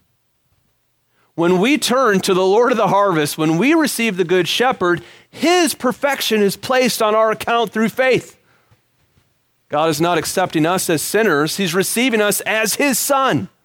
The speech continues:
A much better truth. By that truth, Christ's love not only comforts us, it changes us. Perhaps you were offended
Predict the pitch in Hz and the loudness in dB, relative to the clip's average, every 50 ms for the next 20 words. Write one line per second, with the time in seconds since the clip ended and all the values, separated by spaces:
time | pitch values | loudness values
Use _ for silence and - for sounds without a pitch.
0 | _ _ _ - - - - - - - - - - - - - 208 202 214 202 | _ _ _ -20 -20 -18 -18 -18 -18 -16 -16 -16 -18 -10 -6 -2 0 2 4 4
1 | 220 208 - - 247 - - - - - - _ - - - 233 233 233 220 202 | 4 4 2 2 0 0 -2 -6 -8 -8 -10 _ -20 -6 -2 0 2 2 2 2
2 | 165 131 - - _ _ - - 143 117 92 - - - - - _ - - _ | 2 0 -2 -6 _ _ -8 -4 -4 -4 -4 -6 -10 -20 -20 -20 _ -20 -20 _
3 | _ _ _ _ _ _ _ _ _ _ _ _ _ _ _ _ _ - - - | _ _ _ _ _ _ _ _ _ _ _ _ _ _ _ _ _ -20 -18 -16
4 | - - - - - - - - - - 156 175 190 185 190 185 180 - - - | -16 -16 -16 -16 -18 -20 -20 -14 -6 -2 -2 0 0 2 0 0 -2 -2 -2 -2
5 | 180 180 165 156 147 - - - - _ _ _ _ _ _ _ _ _ _ _ | 0 2 2 0 0 -2 -8 -16 -20 _ _ _ _ _ _ _ _ _ _ _
6 | - - 170 170 170 170 156 - 160 160 165 165 156 139 156 156 156 151 151 143 | -10 -6 -2 -2 0 0 -2 -2 -2 0 0 0 0 0 -2 -2 0 0 -2 -2
7 | 139 - - 170 175 - - 147 139 120 - - - 147 143 131 - - - - | -4 -4 -4 -6 -6 -4 -4 -4 -4 -4 -6 -6 -4 -4 -4 -4 -4 -8 -12 -14
8 | - _ _ _ _ _ _ _ _ _ _ - 131 - - 175 160 156 139 110 | -16 _ _ _ _ _ _ _ _ _ _ -12 -8 -6 -4 -2 -2 -2 -2 -4
9 | 104 170 190 220 - - - - - _ _ _ _ _ _ _ _ _ _ _ | -4 -8 -10 -12 -12 -14 -20 -20 -20 _ _ _ _ _ _ _ _ _ _ _
10 | _ _ _ _ _ _ _ _ _ _ _ _ _ _ _ _ _ - 131 139 | _ _ _ _ _ _ _ _ _ _ _ _ _ _ _ _ _ -8 -4 -2
11 | 156 160 147 143 - - 139 139 139 139 139 139 - - 165 185 160 147 120 - | -2 -2 -2 -4 -6 -6 -2 0 0 0 0 -2 -2 -2 -2 -2 0 -2 -4 -6